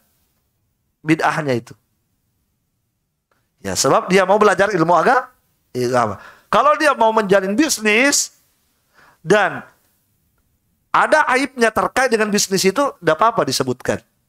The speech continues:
Tapi aib terkait dengan itu saja. Jangan disebutkan aib keluarganya, dia itu sama keluarga. Tidak, tidak perlu itu. Tapi yang terkait dengan masalah itu. Paham? "Oh, dia itu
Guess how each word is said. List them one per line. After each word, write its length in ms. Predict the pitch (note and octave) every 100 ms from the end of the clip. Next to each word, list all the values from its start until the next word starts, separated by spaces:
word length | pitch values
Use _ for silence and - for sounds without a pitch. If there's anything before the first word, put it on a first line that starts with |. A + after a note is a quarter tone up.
| _ _ _ _ _
Tapi 300 | - B2+ A3
aib 220 | D3+ F3+ A3
terkait 320 | F3 - G3
dengan 160 | F3 G3+
itu 160 | F#3+
saja. 380 | G#3+ A#3 F#3+ G3 _
Jangan 320 | C#3+ D3 G3+
disebutkan 480 | G3+ G3+ G#3 - G3 F#3+
aib 160 | G3+
keluarganya, 640 | G3 G3 G3 F#3 F#3+ G3+ G3
dia 220 | F#3 F#3+
itu 240 | F#3 F#3+ D#3 - -
sama 240 | E3 E3
keluarga. 400 | E3+ E3+ E3+ E3
Tidak, 400 | D3+ A3+ A3+ E3+
tidak 120 | D3 -
perlu 240 | D#3+ F#3
itu. 320 | D3+ C3 A2 - - - _
Tapi 400 | C#3+ C#3+ C4 A3
yang 240 | G#3+ B3+ - _ _ _ _ _ _
terkait 400 | - E3+ G3 A#3
dengan 380 | G#3+ E3+ G3+ C4+ - _ _ _ _ _ -
masalah 560 | F3+ F3+ D#3+ F#3 F#3+ -
itu. 240 | C3 - F#2 _ _ _ _
Paham? 320 | - C3+ F#3+ - - _ _ _ _ _ _ _
"Oh, 100 | C3 C#3
dia 180 | C3+ B2+
itu 480 | B2+ C#3+ C#3+ D3+